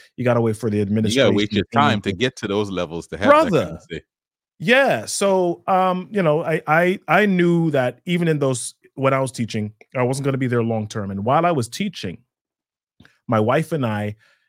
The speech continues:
Speaker 1: had a conversation. We were in our bedroom doing that thing that married couples do in the bedroom,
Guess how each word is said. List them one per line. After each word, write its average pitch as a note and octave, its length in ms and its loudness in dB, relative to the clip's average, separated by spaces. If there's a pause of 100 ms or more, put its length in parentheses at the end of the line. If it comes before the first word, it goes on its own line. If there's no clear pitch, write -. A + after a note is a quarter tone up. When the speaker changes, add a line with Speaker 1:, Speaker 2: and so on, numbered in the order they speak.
Speaker 1:
had A2+ 560 0
a A2+ 140 -6
conversation. G#2 960 -6
We A#2 100 -4
were A#2 180 -2
in B2+ 160 -4
our B2 120 2
bedroom A2+ 520 0
doing A2+ 260 -2
that G#2+ 260 -4
thing A2 200 -4
that G#2 160 -6
married A2 320 -4
couples G#2 300 -6
do G#2+ 160 -2
in G2+ 80 -2
the G2 80 -4
bedroom, F#2+ 420 -4